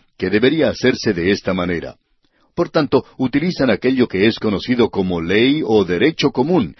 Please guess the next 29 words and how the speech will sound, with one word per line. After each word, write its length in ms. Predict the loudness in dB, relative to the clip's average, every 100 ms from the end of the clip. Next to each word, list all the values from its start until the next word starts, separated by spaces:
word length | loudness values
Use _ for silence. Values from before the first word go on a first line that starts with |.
| -4
es 100 | -2
decir, 380 | 0 0 -2 -2 _ _ -4
decisiones 720 | -2 0 -2 0 2 2 0
que 140 | 2 0
han 100 | 2
sido 320 | 2 2 0
tomadas 460 | 0 0 0 -2
por 200 | 0 -2
los 140 | -2 -6
tribunales. 640 | -6 -6 -4 -6 -10 -20 _ _ _ _ _ -4
De 100 | 0
modo 220 | 2 0
que 120 | 4
ahora 360 | 6 6 6 2
se 180 | 0 -4
tiene 360 | -2 0 0 -6
dos 420 | 0 2 2 0
clases 400 | 0 0 0 0
de 100 | 0
leyes, 400 | 0 -2 -8 -18 _ _ -10
las 280 | -2 -2 0
de 100 | -2
derecho 400 | 0 0 0 -6
escrito 600 | -2 -2 -2 0 -2 -2 _
y 120 | 0 2
las 180 | 2
de 120 | 2 0
derecho 440 | 0 -2 -4 -6
común. 480 | -6 -4 -4 -6